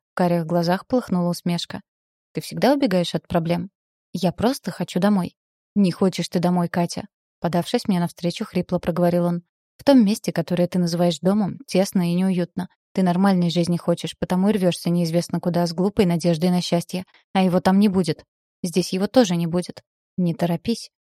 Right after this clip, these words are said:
Он сжал мое запястье, и от этого кожа вспыхнула огнем. Я осторожно высвободила руку и затравленно взглянула на него. Все смешалось. И робкая надежда на взаимность, и желание бежать из ресторанчика со всех ног, чтобы больше никогда не видеть этот его взгляд,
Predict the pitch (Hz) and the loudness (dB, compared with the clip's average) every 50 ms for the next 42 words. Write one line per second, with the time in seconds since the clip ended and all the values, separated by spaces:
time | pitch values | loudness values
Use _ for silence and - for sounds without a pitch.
0 | _ _ _ _ _ _ - 262 269 226 175 190 190 208 214 202 175 175 160 175 | _ _ _ _ _ _ 4 4 4 4 4 2 2 2 2 2 0 0 0 -2
1 | 165 - 175 196 - - - 226 - - 190 180 175 - 185 175 - 170 165 - | 0 0 -2 -2 -2 -4 -6 -6 -4 -4 -4 -4 -4 -4 -4 -4 -4 -6 -4 -2
2 | 180 175 170 170 - - - 170 - - 180 175 175 175 175 151 165 175 175 175 | -2 -2 -2 -4 -6 -8 -10 -10 -6 -4 -2 -2 0 0 -2 -2 -4 -6 -6 -6
3 | - _ _ _ - 185 185 180 170 - - 175 175 175 170 190 190 170 175 - | -8 _ _ _ -6 -2 -2 -2 -2 -2 -2 0 0 0 0 0 0 0 -2 -4
4 | - 165 165 170 160 175 175 175 175 175 175 - - 220 - _ _ _ _ _ | -6 -6 -6 -4 -2 0 0 0 0 0 -2 -4 -6 -10 -10 _ _ _ _ _
5 | - 185 180 175 - - 175 175 165 175 185 180 180 170 170 202 202 202 196 180 | -2 0 0 0 0 0 0 0 2 2 0 0 0 0 0 0 2 2 2 0
6 | 170 175 175 175 175 175 170 180 190 - _ _ _ _ _ - - 175 165 - | 0 -2 -2 -2 -2 -4 -4 -6 -10 -14 _ _ _ _ _ -10 -8 -8 -6 -4
7 | - 175 175 - - 175 175 - - - - _ _ _ - 214 277 320 - - | -4 -6 -4 -4 -6 -6 -6 -8 -10 -14 -18 _ _ _ -2 -2 -2 -2 -2 -2
8 | 196 180 175 175 170 151 170 175 151 175 175 170 160 165 180 175 185 214 226 220 | -2 0 0 0 0 0 0 0 2 0 0 0 0 0 0 2 2 2 2 2
9 | 220 - - _ _ _ _ _ _ - 175 180 190 208 269 277 240 190 160 170 | 2 -2 -4 _ _ _ _ _ _ -6 -2 -2 0 4 4 4 4 4 2 0
10 | 170 175 170 - - 160 165 170 175 - - 180 180 196 196 - 185 - 175 - | 0 -2 -2 -2 -4 -4 -2 -4 -4 -2 -2 -2 0 0 -2 -2 -4 -4 -4 -2
11 | - 170 - - 180 160 - - 190 202 - - - - - 165 165 160 160 175 | -4 -4 -2 -2 -4 -4 0 0 0 0 -2 -6 -8 -6 -4 -2 -2 0 -2 -2
12 | 170 - - 180 175 170 156 165 156 - 175 175 175 170 160 170 156 170 - - | -2 -2 -2 -2 -2 -2 -2 -4 -2 -2 0 0 0 0 -2 -4 -4 -6 -4 -6
13 | 170 - - - 175 175 175 175 175 180 185 175 196 185 170 - | -6 -6 -8 -8 -6 -2 -2 -2 -2 -2 -2 0 0 0 0 -4